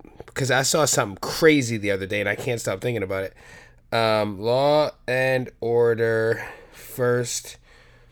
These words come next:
episode. The first episode of Law and Order aired on September thirteenth, nineteen ninety. The episode is called Prescription for Death.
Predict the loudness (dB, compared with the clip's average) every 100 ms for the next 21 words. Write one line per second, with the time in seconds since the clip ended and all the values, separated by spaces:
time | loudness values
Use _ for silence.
0 | _ _ -20 -20 -20 -8 -4 -4 -4 -4
1 | -2 -2 -2 -4 -8 -12 -20 -20 -20 -20
2 | -20 -20 _ -16 -6 -4 4 4 4 0
3 | 0 4 6 6 6 8 8 10 10 10
4 | 10 8 8 10 12 12 10 2 -20 -20
5 | -6 2 2 2 -2 2 6 6 6 6
6 | 4 4 6 6 4 0 6 6 4 2
7 | 2 4 8 8 6 2 -2 -6 -20 -20
8 | -20 -20 _ -20 -20 -20 _ _ _ -20
9 | _ _ _ -20 -20 -20 _ -20 -20 -20
10 | -2 0 0 4 4 6 6 6 4 0
11 | 4 4 6 2 4 2 2 6 8 8
12 | 2 -12 -18 -20